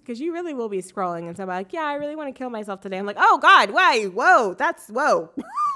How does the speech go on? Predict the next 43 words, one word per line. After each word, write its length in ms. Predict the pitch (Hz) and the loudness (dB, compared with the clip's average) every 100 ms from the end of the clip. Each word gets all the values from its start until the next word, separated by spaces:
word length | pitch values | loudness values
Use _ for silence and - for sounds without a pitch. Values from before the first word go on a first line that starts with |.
| - | 0
Like, 540 | 1077 330 311 302 - - _ _ _ | 2 2 2 0 -4 -20 _ _ _
we 140 | 294 | -6
are 80 | 330 | -6
beyond 440 | 262 254 233 247 | -4 -2 0 -2
normalization. 800 | 220 233 226 190 185 214 - 151 | -2 -2 -2 -6 -4 -6 -6 -10
That's 280 | 156 208 202 | -8 -8 -10
kind 200 | - 269 | -8 -6
of 80 | 226 | -4
worrisome. 720 | 185 330 285 - - 415 381 - | -6 -6 -6 -10 -2 -2 -2 -4
<laughs> 20 | |
That's, 320 | 277 277 - _ | -8 -8 -18 _
that's 240 | 233 214 | -18 -14
a 40 | 214 | -12
little, 440 | 208 254 262 _ _ _ | -8 -8 -8 _ _ _
oh 40 | |
my 140 | 220 202 | -10 -8
God. 320 | 196 247 175 _ _ _ _ | -6 -6 -8 _ _ _ _
But 220 | 240 247 | 0 0
that's 140 | 294 | -4
how 160 | 330 370 | -2 -2
we 120 | 359 | -2
talk. 680 | - 220 339 196 208 - - _ _ _ | -6 -2 0 0 -4 -16 -20 _ _ _
And 120 | 226 | -6
that's 160 | 247 254 | -6 -6
how 520 | 269 247 220 208 - _ _ _ _ _ _ | -2 0 0 -2 -10 _ _ _ _ _ _
younger 500 | 156 165 226 277 285 | -14 -12 -12 -10 -12
student, 440 | - 302 302 - | -12 -12 -12 -10
like, 180 | 208 202 | -12 -10
not 160 | 196 - | -16 -14
you, 140 | 180 | -16
students, 400 | - - 151 160 | -10 -10 -10 -12
but 120 | 165 170 | -14 -10
younger 320 | 160 185 214 | -10 -8 -10
people 360 | 233 226 233 233 | -12 -14 -12 -10
have 220 | 233 226 | -10 -12
kind 220 | - 202 | -12 -10
of 100 | 190 | -10
grown 260 | 190 170 175 | -8 -8 -8
up 200 | 185 202 | -10 -8
in 100 | 202 | -8
that 160 | 202 | -8
world 340 | 196 208 208 190 | -6 -4 -6 -6
where 440 | 185 170 - 165 | -6 -6 -8 -12